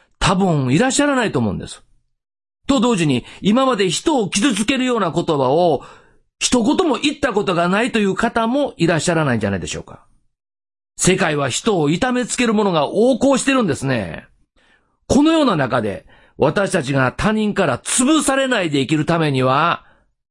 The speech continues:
どうしたらいいでしょう？聖書は次のように語っています。「しかし主は、私の恵みはあなたに十分である。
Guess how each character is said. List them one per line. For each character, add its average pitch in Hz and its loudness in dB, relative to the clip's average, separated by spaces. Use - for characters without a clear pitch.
ど 120 2
う 131 2
し - -2
た 147 0
ら 117 -4
い 104 -4
い - -6
で 95 -8
し - -8
ょ - -14
う？ - -20
聖 156 0
書 127 2
は 110 0
次 190 0
の 185 2
よ 165 0
う 135 -2
に 127 -2
語 110 -4
っ - -6
て - -10
い 85 -6
ま - -12
す。 - -18
「し - 0
か 240 0
し 170 0
主 165 -2
は、 104 -6
私 202 0
の 233 0
恵 240 0
み 233 0
は 214 -2
あ 175 -2
な 262 -2
た 214 -2
に 147 -2
十 240 2
分 254 2
で 139 2
あ 98 -4
る。 - -12